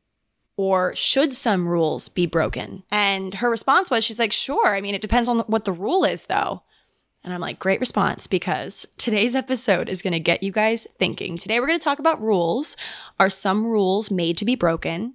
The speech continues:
Should we be looking for loopholes or just stick to the blueprint? And I'll also be upsetting some of you guys or, like, sharing something that, like, might piss some of you guys off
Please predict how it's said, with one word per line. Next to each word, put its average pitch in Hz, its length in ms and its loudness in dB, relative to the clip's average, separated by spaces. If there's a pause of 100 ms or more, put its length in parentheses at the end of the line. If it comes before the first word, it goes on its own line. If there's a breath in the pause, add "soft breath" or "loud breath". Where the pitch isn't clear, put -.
(140)
Should 196 340 2
we 202 160 0
be 196 160 0
looking 190 400 2
for 247 120 2
loopholes 240 720 0
or 202 80 -2
just 196 240 -2
stick - 300 -2
to 240 100 2
the 233 80 0
blueprint? 196 640 0 (560 loud breath)
And 196 100 2
I'll 190 240 -2
also 262 420 0
be 180 540 -2 (260)
upsetting 180 420 2
some 170 180 -4
of 165 100 -8
you 165 80 -6
guys - 240 -6
or, - 60 -4
like, 175 120 -4
sharing 185 380 2
something 196 480 0
that, 190 140 0
like, 170 180 -2
might 175 640 -2
piss 170 180 -4
some 175 200 -4
of 170 120 -10
you 175 60 -4
guys 175 260 0
off 185 320 0